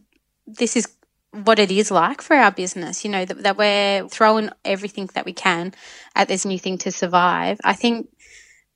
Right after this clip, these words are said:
just collectively we're all responding to that openness and honesty this year because we've all gone through a really challenging time, even in our own personal lives. So then when you see a brand saying, "Hey, it's really hard,"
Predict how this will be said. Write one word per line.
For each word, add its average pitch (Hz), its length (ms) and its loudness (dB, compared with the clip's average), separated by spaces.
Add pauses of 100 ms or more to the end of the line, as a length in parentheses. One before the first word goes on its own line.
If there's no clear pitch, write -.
(240)
just - 360 0
collectively 202 640 2
we're 180 180 2
all 190 280 2
responding 185 720 -6
to 185 240 -4
that 180 280 2
openness 180 540 -2
and 180 120 -4
honesty 190 460 -2
this 185 240 -6
year 185 120 -2
because 185 320 -6
we've 185 220 -2
all 180 240 4
gone 175 300 2
through 175 360 -6
a 180 100 0
really 170 280 -2
challenging 175 560 -4
time, 170 380 0
even 175 200 -6
in 170 140 -6
our 165 160 -2
own 165 140 -4
personal 196 420 2
lives. 147 320 0
So 180 280 2 (440)
then 220 180 6
when 214 140 2
you 202 120 -4
see 196 200 -2
a 180 60 0
brand 180 640 0
saying, 185 500 -6
"Hey, 214 360 -4
it's - 200 -8
really 262 220 -2
hard," 190 500 0